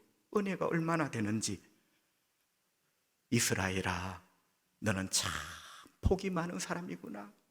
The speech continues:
어떤 번역본에는요, "이스라엘아, 너는 참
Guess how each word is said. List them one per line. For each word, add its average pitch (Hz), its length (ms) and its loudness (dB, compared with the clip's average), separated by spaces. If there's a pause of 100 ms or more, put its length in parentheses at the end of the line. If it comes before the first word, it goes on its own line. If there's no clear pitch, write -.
(400)
어떤 190 300 4
번역본에는요, 131 960 4 (320)
"이스라엘아, 113 760 2 (420)
너는 196 320 4
참 - 280 2